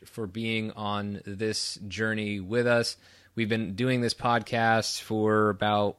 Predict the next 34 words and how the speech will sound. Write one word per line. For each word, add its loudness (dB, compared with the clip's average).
a -6
little 2
over 2
four 6
years 6
now, 6
but 4
we 0
had 2
a 0
pretty -2
lengthy -2
hiatus 0
in -4
there. 0
We've -2
been -2
back 0
very 0
consistently -4
since -6
the -6
beginning -2
of -4
twenty -4
eighteen, -4
and -4
a -4
lot 2
of 2
you 0
were 2
with 2
us 2